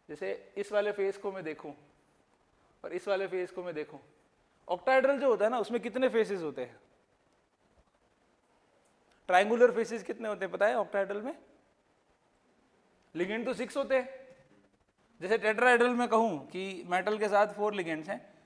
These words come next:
और एक में कहूँ मेटल के साथ सिक्स लिगेंड हैं,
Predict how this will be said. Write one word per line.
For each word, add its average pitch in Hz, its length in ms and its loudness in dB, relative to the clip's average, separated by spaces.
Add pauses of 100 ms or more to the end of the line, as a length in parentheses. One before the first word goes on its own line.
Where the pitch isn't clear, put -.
(260)
और 170 140 -2
एक 185 120 -2
में 202 160 -6
कहूँ 202 220 0
मेटल 196 280 -4
के 196 80 -6
साथ 208 180 0
सिक्स - 260 -12
लिगेंड 135 280 -10
हैं, 123 200 -14